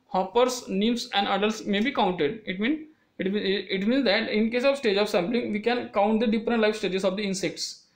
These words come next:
In sample size, uh, differ with the nature of the pest and crop. Proper sample size give the accurate results.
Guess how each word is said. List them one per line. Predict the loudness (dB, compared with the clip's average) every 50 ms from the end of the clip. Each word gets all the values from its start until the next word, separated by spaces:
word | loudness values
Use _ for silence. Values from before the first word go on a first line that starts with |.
| _ _ _ _ _ _ _ -2
In | 0 0
sample | 0 2 0 0 0 0 0
size, | 2 2 2 2 2
uh, | 0 -2 -4 -2 -2 0
differ | 0 0 0 2 2 2 2
with | 2 0 0
the | 2
nature | 2 2 2 0 2 2 2
of | 2 2 2
the | 0 -2
pest | 0 0 0 0 0 0
and | -2 -4 -4 -4 -2
crop. | 0 2 2 2 0 -2 -10 -16 _ _ _ _ _ 0
Proper | 0 2 2 2 2 0
sample | 0 0 -2 -2 0 0 0
size | 2 0 0 0
give | -2 -4 -6 -4 -2
the | -2 -2
accurate | -2 -4 -4 -4 -2 -2 -2 -2 -2
results. | 0 0 0 2 0 0 -2 -4 -8 -14 -16 -20